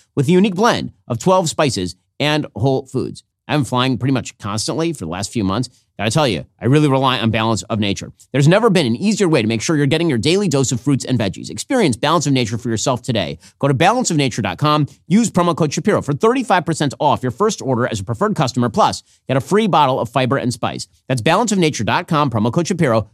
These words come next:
for thirty-five percent off that first preferred order, plus that free bottle of fiber and spice. Here we go. Sometimes Brooke imagined her life if she hadn't got pregnant, and if Texas hadn't banned abortion just days after she decided she wanted one. She would have been in school, rushing from class to her shift at Texas Roadhouse,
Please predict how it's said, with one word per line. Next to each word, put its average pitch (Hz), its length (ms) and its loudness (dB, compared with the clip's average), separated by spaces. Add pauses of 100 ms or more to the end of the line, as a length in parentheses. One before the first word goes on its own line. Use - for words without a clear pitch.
for 139 120 0
thirty-five 208 500 2
percent 156 300 -2
off 110 180 0
that 101 180 -6
first 202 200 0
preferred 117 260 -2
order, 160 240 0
plus 135 380 0 (160)
that 104 160 -6
free 190 180 2
bottle 107 320 2
of 117 120 -4
fiber 107 280 0
and 101 100 0
spice. - 380 -10 (680)
Here 139 180 2
we 185 60 0
go. - 160 -8 (220)
Sometimes 214 480 -2
Brooke 139 300 -2
imagined 165 420 -2
her 139 80 -2
life 95 220 -6
if 113 100 -8
she 190 100 0
hadn't 254 220 2
got 156 160 -2
pregnant, 101 340 -8 (280)
and 156 40 2
if 156 60 0
Texas 202 280 -2
hadn't 165 260 -2
banned 160 180 0
abortion 180 380 -2
just 123 180 -6
days 180 220 -2
after 151 180 -2
she 269 160 -2
decided 117 380 -4
she 175 100 -2
wanted 175 340 0
one. 85 220 -6 (380)
She 269 100 0
would 214 120 2
have 147 80 0
been 175 100 0
in 196 80 2
school, 185 440 -2 (160)
rushing 240 340 0
from 180 160 -2
class 143 300 -2
to 135 60 -4
her 127 100 -2
shift 240 240 -2
at 123 100 -8
Texas 214 320 -2
Roadhouse, 160 480 -2